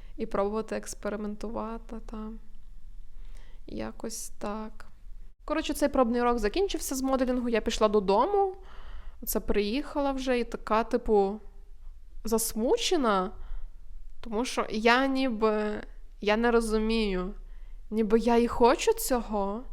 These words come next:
але ніби я, коротше, я дуже жорстко там, типу, запуталась, тому що це ще, типу, не дуже дешево коштувало. От, і мені ставили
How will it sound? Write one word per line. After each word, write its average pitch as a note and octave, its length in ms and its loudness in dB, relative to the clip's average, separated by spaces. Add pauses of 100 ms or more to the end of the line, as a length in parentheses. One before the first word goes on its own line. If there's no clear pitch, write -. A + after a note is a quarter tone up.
(840)
але G#3+ 220 4
ніби B3+ 260 4
я, B3 80 6
коротше, B3 460 0
я A#3 40 4
дуже B3 180 2
жорстко A3+ 400 0
там, A3 200 2
типу, G#3+ 260 2
запуталась, E4+ 680 4
тому A#3 260 2
що G3 260 -2 (480)
це A3+ 180 4
ще, A3+ 200 4
типу, A3+ 280 -2
не A3 120 2
дуже G3 840 0 (560)
дешево G3 420 -2
коштувало. A#3+ 800 2 (600)
От, - 560 2
і G#3+ 400 2 (580)
мені A3 280 4
ставили A3+ 1400 2